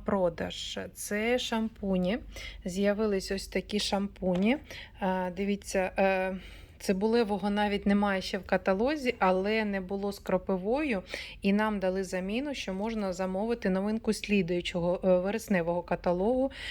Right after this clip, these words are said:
шампунь з цибулею. Немає аромату цибулі та часнику, але аромати приємні, шампуні густі,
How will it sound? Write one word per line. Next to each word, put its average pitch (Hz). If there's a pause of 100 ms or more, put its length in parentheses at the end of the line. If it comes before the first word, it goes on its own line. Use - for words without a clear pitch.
шампунь 196
з -
цибулею. 180
Немає 220
аромату 185
цибулі 185
та 185
часнику, 196 (400)
але 220
аромати 214
приємні, 285
шампуні 208
густі, 185